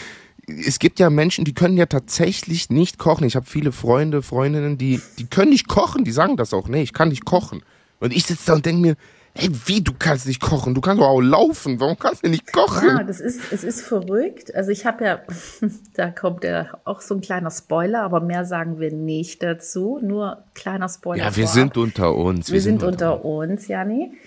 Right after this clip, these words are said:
Speaker 2: Es gibt <laughs> eine enge liebe Freundin von mir, die nennt sich Linda Zerwakis,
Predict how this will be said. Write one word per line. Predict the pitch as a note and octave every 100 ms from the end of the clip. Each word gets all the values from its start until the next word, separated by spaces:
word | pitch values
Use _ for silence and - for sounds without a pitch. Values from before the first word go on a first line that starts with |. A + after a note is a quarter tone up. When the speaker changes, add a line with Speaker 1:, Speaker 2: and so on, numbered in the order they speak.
| _
Speaker 2:
Es | F3+ F3 -
gibt | A3+ A3+ - - - - -
<laughs> | F3+ - - F3
eine | E3 -
enge | B3+ F4
liebe | C#4 B3+ B3
Freundin | - F#3 D#3+ F#3
von | - G3 F#3
mir, | G#3 B3
die | A3+
nennt | G3+ E3 E3
sich | G#3+ G#3
Linda | E3 F3 F#3 F#3+
Zerwakis, | G#3 F3 E3+ F3 F3 F#3+ E4 -